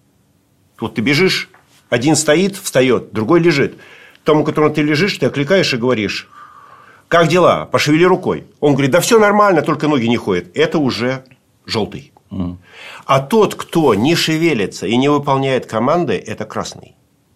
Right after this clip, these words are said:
Speaker 1: Нужно подбежать и выяснить, дышит он либо не дышит. Если он не дышит, он погиб. Если он дышит, значит, он попадает в категорию красных. Кому оказывать первую помощь? Легко раненым, средне раненым, тяжело раненым.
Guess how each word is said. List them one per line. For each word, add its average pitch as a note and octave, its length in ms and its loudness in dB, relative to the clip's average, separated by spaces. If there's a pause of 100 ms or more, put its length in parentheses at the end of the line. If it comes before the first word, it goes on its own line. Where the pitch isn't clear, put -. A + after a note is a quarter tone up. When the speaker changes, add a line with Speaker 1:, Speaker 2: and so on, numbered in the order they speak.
(680)
Speaker 1:
Нужно A3 200 2
подбежать D3 520 -2
и B2 40 -6
выяснить, F#2+ 360 -4
дышит C#3+ 280 -8
он F#2 100 -6
либо E2+ 220 -8
не F2+ 120 -10
дышит. - 440 -16
Если A2+ 240 -4
он A2+ 160 0
не A2+ 100 0
дышит, E3 520 -6
он G2 160 -12
погиб. F#2+ 300 -16 (640)
Если A2+ 420 -2
он F2 300 -4
дышит, - 440 -4 (200)
значит, A2 460 -6
он F2 80 -8
попадает F#2+ 580 -10 (320)
в G2+ 340 -12
категорию E2 480 -14
красных. - 480 -16 (400)
Кому A#3 280 4
оказывать D#3+ 420 0
первую B2+ 300 -2
помощь? - 400 -12 (1400)
Легко B2+ 320 0
раненым, F3+ 360 2
средне C3+ 300 0
раненым, C3+ 300 -2
тяжело A2+ 300 -2
раненым. D#2 420 -8